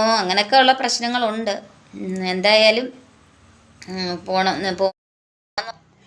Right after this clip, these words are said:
ഇത് കഴിഞ്ഞ ഞായറാഴ്ചത്തെ വീഡിയോ ആണ് കൂട്ടുകാരെ. അപ്പം ഞാനും മോളും കൂടെ, ഏ, പന്തളത്ത് വരെ പോകണമായിരുന്നു. മോക്ക്,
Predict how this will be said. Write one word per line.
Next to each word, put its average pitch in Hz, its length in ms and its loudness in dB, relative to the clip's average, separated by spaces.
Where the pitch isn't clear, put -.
ഇത് 262 100 -4
കഴിഞ്ഞ 220 260 0
ഞായറാഴ്ചത്തെ 226 640 2
വീഡിയോ 180 340 -2
ആണ് 180 200 -4
കൂട്ടുകാരെ. 175 420 0
അപ്പം 247 220 0
ഞാനും 247 400 0
മോളും 208 320 -2
കൂടെ, 196 160 0
ഏ, 196 60 4
പന്തളത്ത് 196 420 -2
വരെ 208 220 4
പോകണമായിരുന്നു. 185 520 -4
മോക്ക്, 185 340 -4